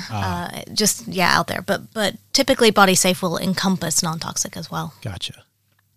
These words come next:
Speaker 2: Yeah. But just depends on the material.
Speaker 1: So <clears throat> I guess if, I'm gonna grill Angela here because Angela has both an anus and a vagina.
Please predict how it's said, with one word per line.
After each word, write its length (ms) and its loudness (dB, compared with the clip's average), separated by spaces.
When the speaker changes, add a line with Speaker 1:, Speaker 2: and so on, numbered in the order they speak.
Speaker 2:
Yeah. 220 -8
But 80 0
just 140 4
depends 160 4
on 80 2
the 80 0
material. 480 -4
Speaker 1:
So 400 0
<clears throat> 60 -16
I 60 2
guess 500 2
if, 520 -2
I'm 80 -4
gonna 140 -2
grill 340 -4
Angela 300 -4
here 260 -10
because 300 -8
Angela 340 -2
has 220 -4
both 220 -6
an 100 -8
anus 320 -4
and 160 -6
a 40 -6
vagina. 420 -6